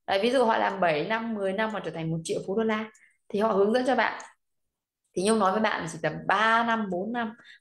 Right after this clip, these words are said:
Bởi vì sao? Bởi vì trong bảy năm, mười năm, hai mươi năm của họ, họ trải qua rất là nhiều những cái thứ. Giống như là việc á, là cái người đó, giống như là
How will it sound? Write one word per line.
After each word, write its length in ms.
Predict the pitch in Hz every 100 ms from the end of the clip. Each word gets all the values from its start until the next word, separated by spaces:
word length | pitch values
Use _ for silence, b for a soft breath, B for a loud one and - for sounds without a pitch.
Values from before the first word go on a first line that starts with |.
| -
Bởi 120 | 160
vì 100 | 165
sao? 240 | 190 226 196
Bởi 80 | 151
vì 320 | 160 170 - _
trong 320 | 247 254 254
bảy 240 | 208 156 -
năm, 260 | 220 220
mười 200 | 202 185
năm, 140 | 190 208
hai 100 | 214
mươi 120 | 208
năm 120 | 214
của 80 | 180
họ, 320 | 165 - - - B B
họ 80 | -
trải 180 | 185 165
qua 100 | 208
rất 100 | 262
là 100 | 262
nhiều 340 | 196 180 180
những 160 | 175 190
cái 120 | 220
thứ. 280 | 202 185 269 - B B B
Giống 160 | 196 233
như 140 | 254
là 240 | 220 185 180
việc 200 | 185 -
á, 280 | - - - _ -
là 140 | 185
cái 120 | 208
người 260 | 226 196 180
đó, 380 | 170 175 233 - - _ _ _ _ _ _ _ -
giống 220 | 180 233
như 120 | 254
là 480 | 208 170 170 175